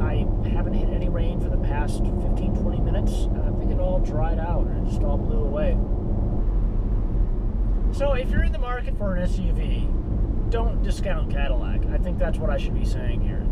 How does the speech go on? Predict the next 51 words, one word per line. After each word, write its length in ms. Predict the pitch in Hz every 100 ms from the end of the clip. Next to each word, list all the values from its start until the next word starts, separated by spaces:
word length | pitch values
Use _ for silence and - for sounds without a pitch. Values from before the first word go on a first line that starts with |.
| -
This 100 | -
is, 260 | - - - - - - - - - - - - -
this 140 | -
is 140 | -
actually 400 | 202 202 - - -
surprising. 680 | - 214 208 - - -
You 80 | -
know, 420 | - - - -
if, 320 | - - - -
before 240 | - 202
I 100 | 208
got 260 | 180 180 196
in 100 | 185
this 140 | -
thing, 200 | 185 -
if 80 | -
you 100 | -
would 120 | 214
ask 240 | - -
me 120 | - -
what 180 | - -
a 60 | -
Cadillac 400 | - 104 - 104
S 120 | -
U 160 | - -
V 160 | -
was 180 | - -
like, 240 | - - -
I 60 |
would 200 | - -
think, 180 | - -
"Oh, 1120 | - - - - - - - - - - - -
you 80 | -
know, 300 | - - -
it's 120 | -
just," 160 | - -
I 140 | -
know 180 | - -
G 240 | - 202 190
M 120 | 185
is 100 | -
making 280 | 170 - 180
a 60 |
comeback. 480 | - - - - -
I 60 | -
know 120 | -
their 160 | - -
cars 240 | - -
are 40 | -
getting 280 | - -
better. 320 | - - 113